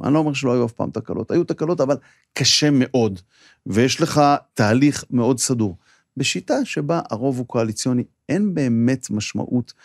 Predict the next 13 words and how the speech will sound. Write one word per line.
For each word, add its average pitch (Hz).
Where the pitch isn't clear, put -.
לכל 123
המסלול, 123
גם 120
לא 127
לקורס, 123
גם 120
לא 123
לוועדת 117
המשנה, 120
גם 123
לא 127
להמלצות 127
המקצועיות. 139